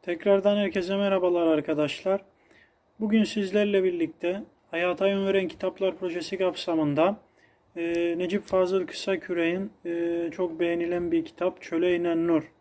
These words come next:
adlı eserini tanımaya çalışacağız inşallah.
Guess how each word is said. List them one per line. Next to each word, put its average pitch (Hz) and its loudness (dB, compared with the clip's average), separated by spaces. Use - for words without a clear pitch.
adlı 185 -4
eserini 165 -2
tanımaya 170 0
çalışacağız 156 0
inşallah. 139 -2